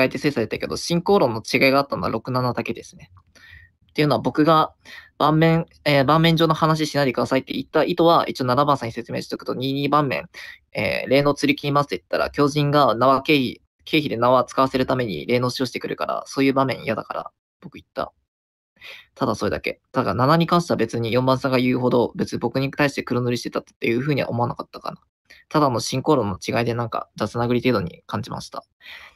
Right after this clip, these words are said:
で、八に関してはまあ、猛烈に僕への叩きって太、<laughs> 太すぎるなって思った。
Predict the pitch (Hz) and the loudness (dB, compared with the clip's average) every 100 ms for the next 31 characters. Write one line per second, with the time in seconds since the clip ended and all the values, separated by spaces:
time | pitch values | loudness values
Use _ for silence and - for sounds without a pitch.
0 | _ - - 123 170 165 123 117 107 76 | _ -8 -2 0 2 2 0 0 0 0
1 | 107 - 120 123 120 127 120 113 131 90 | 0 -2 -2 -2 0 -2 -2 0 0 -2
2 | - 139 - - _ - - - 139 143 | -4 -8 -8 -10 _ -10 -10 -10 -8 -8
3 | - - - - - - 123 131 120 71 | -10 -14 -18 -18 -18 -6 -4 0 0 -2
4 | 69 - 62 - - | -4 -8 -12 -10 -12